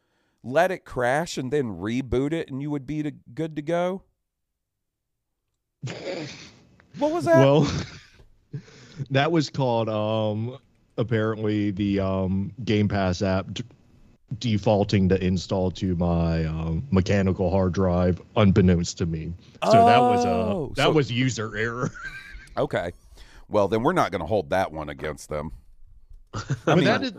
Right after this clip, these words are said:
Speaker 2: that is weird, though, that I'd have to load, even, even though, yes, it is on the mechanical, like, that you would have to do that, but who knows? That could be something else causing that. So, yeah, that's not a crazy thing.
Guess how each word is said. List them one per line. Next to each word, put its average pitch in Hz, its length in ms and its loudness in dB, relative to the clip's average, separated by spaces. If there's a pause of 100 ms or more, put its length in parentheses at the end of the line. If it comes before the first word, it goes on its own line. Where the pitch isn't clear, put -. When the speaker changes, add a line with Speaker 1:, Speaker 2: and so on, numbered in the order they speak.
(400)
Speaker 2:
that 233 260 0
is 220 260 -2
weird, 143 540 2
though, 98 420 -4 (300)
that 120 460 -2 (760)
I'd 143 100 -2
have 143 260 -2
to 135 120 -4
load, 123 360 -4 (200)
even, 180 560 -4
even 160 340 -2
though, 123 200 2
yes, 98 340 -2
it 104 140 -2
is 104 180 0
on 98 220 0
the 92 40 2
mechanical, 92 880 0
like, 101 200 2
that 110 240 4
you 104 80 2
would 104 200 4
have 127 200 2
to 139 100 -2
do 135 220 0
that, 147 280 0
but 107 220 -2 (260)
who 139 120 2
knows? 95 260 0
That 107 200 0
could 110 180 -2
be 101 120 0
something 90 420 -4
else 92 300 0
causing 92 440 -4
that. 92 260 0
So, 98 220 0
yeah, 90 240 -2
that's 95 440 -6 (920)
not 101 160 2
a - 20 0
crazy 90 380 -2
thing. 101 180 0